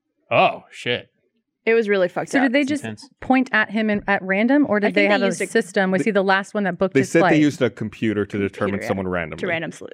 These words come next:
Speaker 2: randomly select.
Speaker 3: Ugh, that's uncomfortable.
Speaker 2: Which, in, in my opinion, they should have, like, kept saying more and more money until more people said yes. 'Cause at one point, like, if
Speaker 3: I've
Speaker 2: you're offered,
Speaker 3: seen it
Speaker 2: like,
Speaker 3: go,
Speaker 2: a thousand bucks
Speaker 3: I've seen it go up way past eight hundred before. They could have offered more money.
Speaker 2: Yeah.
Speaker 1: Yeah.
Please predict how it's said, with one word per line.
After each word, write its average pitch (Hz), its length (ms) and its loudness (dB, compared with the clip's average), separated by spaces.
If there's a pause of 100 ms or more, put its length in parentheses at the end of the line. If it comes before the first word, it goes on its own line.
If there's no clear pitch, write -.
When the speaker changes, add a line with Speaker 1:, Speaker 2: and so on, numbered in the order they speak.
(140)
Speaker 2:
randomly 170 300 -8
select. - 360 -16 (180)
Speaker 3:
Ugh, 208 380 0 (160)
that's 214 160 -2
uncomfortable. 196 600 -2 (180)
Speaker 2:
Which, 240 240 0
in, 262 260 2
in 247 140 2
my 359 180 6
opinion, 254 320 0
they 226 80 2
should 226 160 -4
have, 202 120 -4 (460)
like, 190 360 0
kept - 260 0
saying 190 400 -2
more 190 140 0
and 190 80 -2
more 170 100 -2
money 190 540 0
until 185 420 -2
more 180 240 -2
people 175 260 -6
said 151 220 -10
yes. - 260 -8
'Cause 302 140 -6
at 311 120 0
one 415 160 0
point, 262 280 0
like, 185 220 -2
if 427 160 0
Speaker 3:
I've - 80 2
Speaker 2:
you're - 160 6
offered, 359 140 4
Speaker 3:
seen 359 80 4
it - 20 0
Speaker 2:
like, 226 160 2
Speaker 3:
go, 240 140 4
Speaker 2:
a 220 40 4
thousand 240 300 0
bucks 156 240 0
Speaker 3:
I've 359 140 2
seen 370 200 -2
it 269 80 2
go 226 160 2
up - 260 0
way 214 280 0
past 185 300 -2
eight 185 140 -4
hundred 170 300 -4
before. 165 300 -6
They 214 100 0
could 269 160 -2
have 202 80 0
offered 165 260 0
more 147 120 -4
money. 147 320 -10
Speaker 2:
Yeah. 180 80 -8
Speaker 1:
Yeah. 92 180 -4